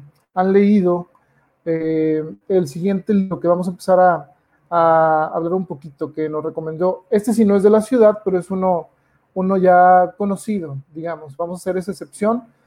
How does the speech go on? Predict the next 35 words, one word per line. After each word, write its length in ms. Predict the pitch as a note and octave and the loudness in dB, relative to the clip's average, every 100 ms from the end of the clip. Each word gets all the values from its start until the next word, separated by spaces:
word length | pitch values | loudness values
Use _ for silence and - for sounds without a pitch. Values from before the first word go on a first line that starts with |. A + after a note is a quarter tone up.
| _ _ | _ _
para, 760 | F3+ F3+ F3 F3 E3+ E3 F3 _ _ _ | 4 6 6 6 4 2 -4 _ _ _
eh, 280 | F3 E3+ E3+ | -2 0 -2
meternos 520 | F3 D#3 F#3 G3+ G3+ | -4 -4 -4 -4 -6
en 140 | F#3 | -8
el, 260 | F3 D3+ D3+ _ _ _ | -6 -8 -10 _ _ _
en 140 | - F3 | -10 -8
el 160 | E3 | -8
tema. 380 | C#3 F3 D3+ C#3+ _ | -6 -6 -6 -12 _
Ahorita 240 | F3 E3+ | -8 -2
nada 100 | G3 | 0
más 140 | F#3+ G3 | 0 0
les 100 | F#3 | 0
voy 120 | F3+ | 0
a 100 | F#3+ | 0
poner 240 | F#3 F3 | 0 -2
la 100 | F#3 | 0
imagen 500 | F3+ F3 F#3 - G#3 | -2 -2 -2 -2 -4
de 240 | F3 E3+ E3+ | -2 -6 -8
este, 460 | - - F3+ E3 D3 _ _ _ _ _ _ _ | -16 -6 -4 -4 -8 _ _ _ _ _ _ _
de 160 | E3+ E3+ | -6 -4
este 220 | E3+ G3+ | -2 -2
libro 340 | F3 F#3 F3 | -2 -2 -4
que 100 | G3 | -4
nos 140 | F#3 E3+ | -2 -2
recomiendan, 680 | E3 F3 F3 F#3+ F3 F#3+ G3+ _ _ _ | -2 -4 -2 -2 -2 -2 -4 _ _ _
que 100 | F#3+ | 0
muchos 340 | F3+ G3+ A3+ | 2 2 2
de 60 | G3+ | 0
aquí, 200 | F#3+ G3+ | 0 -4
si 100 | F3+ | -4
son 180 | G3+ G3 | -2 -2
lectores, 340 | F#3+ - F#3 | -2 -2 -4
probablemente 480 | F#3 F#3 F#3 F3+ F#3+ | 0 0 0 -2 -2
lo, 360 | F3 E3 D3 - | 0 0 -2 -10
lo, 840 | G#3 D#3 D3+ D3+ D3+ D3 D3+ D#3 | -8 -2 0 0 -2 -2 -4 -6